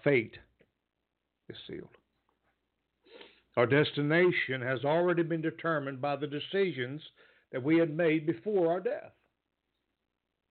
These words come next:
So I ask you today, as you're living and you're breathing, have you accepted Jesus Christ? He said, if you don't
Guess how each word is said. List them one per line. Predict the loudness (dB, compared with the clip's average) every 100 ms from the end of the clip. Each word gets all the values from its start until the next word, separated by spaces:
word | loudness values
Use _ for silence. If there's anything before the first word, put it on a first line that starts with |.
| _ 0
So | 4 6
I | 6 6
ask | 4 2 0
you | 0
today, | 2 2 4 4
as | 2
you're | 0 0
living | 2 2
and | -2
you're | -2
breathing, | -2 0 0 0 -4 -6 -10 -20 -20 _ _ _ _ _ 0
have | 4 6 6 4
you | 0 2 4
accepted | 2 0 -2 0 0 -2 2 2
Jesus | 4 2 2 0 -4 -8
Christ? | -2 2 4 4 2
He | -2 -2 0
said, | 2 4
if | 2 2
you | 2 2
don't | 2 2 2 2 -2